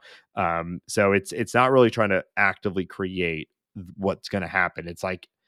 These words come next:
"In a vacuum, we think this player will get roughly,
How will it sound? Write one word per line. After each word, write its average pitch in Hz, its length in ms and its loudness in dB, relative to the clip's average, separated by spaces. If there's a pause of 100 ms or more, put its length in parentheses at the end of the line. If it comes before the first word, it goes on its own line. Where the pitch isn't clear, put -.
(880)
"In 120 160 2
a 139 60 6
vacuum, 110 580 0
we 101 100 -8
think 98 260 -10
this 110 160 -4
player 98 340 0
will 92 100 -2
get 87 220 -6
roughly, 92 560 -4